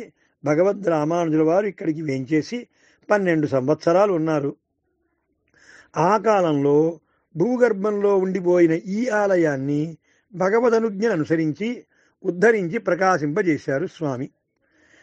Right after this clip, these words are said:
విష్ణువర్ధనుడనే ఈ ప్రాంతపు రాజు ఈ విషయంలో తగిన కైంకర్యం చేసుకున్నాడు.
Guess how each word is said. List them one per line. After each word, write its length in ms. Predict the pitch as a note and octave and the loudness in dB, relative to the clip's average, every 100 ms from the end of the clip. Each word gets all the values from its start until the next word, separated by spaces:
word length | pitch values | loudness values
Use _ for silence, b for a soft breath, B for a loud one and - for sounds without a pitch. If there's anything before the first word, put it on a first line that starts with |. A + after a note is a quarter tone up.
| b | b
విష్ణువర్ధనుడనే 880 | G3 - B3+ A#3+ G#3 G3 G#3 G3 F#3 E3+ | -6 0 2 4 2 0 2 0 0 -2
ఈ 200 | B3 G3 | -4 -6
ప్రాంతపు 500 | A3 A3 F#3+ F3 D3+ | -4 0 0 -2 -2
రాజు 300 | D3+ D#3 G#3+ A#3 - _ _ _ | 2 0 -2 -8 -14 _ _ _
ఈ 100 | F#3 A#3+ | -4 -2
విషయంలో 520 | A#3+ F#3+ G#3 F3 E3+ | 0 2 2 2 0
తగిన 300 | G3+ E3 E3 | 0 0 0
కైంకర్యం 680 | G#3 D#3 E3+ G#3 F#3 C#3 F#3+ | -2 -2 -2 -2 -2 0 -2
చేసుకున్నాడు. 640 | G3 E3 - - C#3 B2 | 0 0 0 -4 -2 0